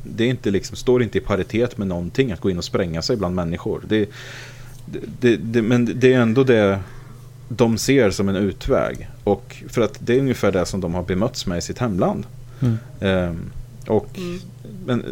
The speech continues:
Speaker 1: det är ändå fruktansvärt att det ska behöva vara så. Att det, det finns ju människor som är vana, det är deras vardag liksom. Att så här beter man sig mot varandra. Det här, det här är liksom, det är det vi gör. Det är så vi, det är så vi jobbar.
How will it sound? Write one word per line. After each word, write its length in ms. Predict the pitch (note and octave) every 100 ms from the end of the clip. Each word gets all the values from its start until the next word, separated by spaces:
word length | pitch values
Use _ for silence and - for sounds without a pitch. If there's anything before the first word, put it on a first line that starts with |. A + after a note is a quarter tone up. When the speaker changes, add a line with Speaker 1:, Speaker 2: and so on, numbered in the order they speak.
| D#2+
Speaker 1:
det 140 | B2+ D3
är 40 |
ändå 160 | D3 B2+
fruktansvärt 640 | C3+ A#2+ G#2 F#2+ G3 -
att 100 | G2+
det 60 | G2
ska 140 | -
behöva 360 | G2 G2 F#2+ F2+
vara 300 | F2+ F2 D3+
så. 160 | - F2
Att 80 |
det, 160 | F2+ F#2+
det 140 | G#2
finns 320 | G#2+ F#3 C#3 D3
ju 280 | B2+ B2 B2+ -
människor 440 | - D3 F2+ - E3
som 220 | - B2+
är 100 | A2+
vana, 420 | G#2 A#2+ D#2+ C3
det 100 | B2
är 40 | E3
deras 280 | C3+ A2+
vardag 380 | F#2+ A2 C3+ G1+
liksom. 240 | G1+ - - - - - - - -
Att 140 | G#2 -
så 140 | -
här 280 | A#2+ B2+ G#2+
beter 400 | G2 G#2 - A2+
man 160 | B2
sig 140 | G#2 F2+
mot 240 | E2 D#2
varandra. 280 | D2 C#2+ D2 F#2+
Det 20 | F#2+
här, 360 | F#2+ E2 - - -
det 100 | G2+
här 120 | G2+ G#2+
är 60 |
liksom, 440 | F#2 E2 E2 D#2+ - - - -
det 80 | G#2
är 20 |
det 80 | G2
vi 80 | E2+
gör. 260 | C#2+ G#1+ - -
Det 100 | -
är 20 | G2+
så 180 | F#2
vi, 160 | E2+ D#2
det 160 | - G#2
är 40 |
så 140 | -
vi 100 | E2+
jobbar. 280 | D#2 D2 -